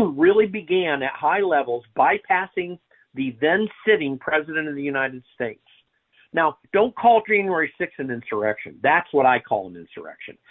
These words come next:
This is what these people are doing. Their insurrection is an attempt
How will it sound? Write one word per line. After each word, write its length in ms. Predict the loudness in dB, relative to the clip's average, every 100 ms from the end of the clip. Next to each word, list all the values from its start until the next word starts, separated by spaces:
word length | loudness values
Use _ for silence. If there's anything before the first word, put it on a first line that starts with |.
| -20 -4
This 200 | 2 2 2
is 140 | -4 -2
what 300 | 0 2 0
these 180 | -8 -10 -14
people 300 | -12 -4 -4
are 80 |
doing. 400 | -2 -2 -2 -4
Their 200 | -2 -2 0
insurrection 1080 | -2 -2 -6 -6 -2 -4 -6 -16 -14 -16 _ -20 -20 -10 -4
is 140 | -2
an 140 | -2 -4
attempt 500 | -6 -4 -4 -4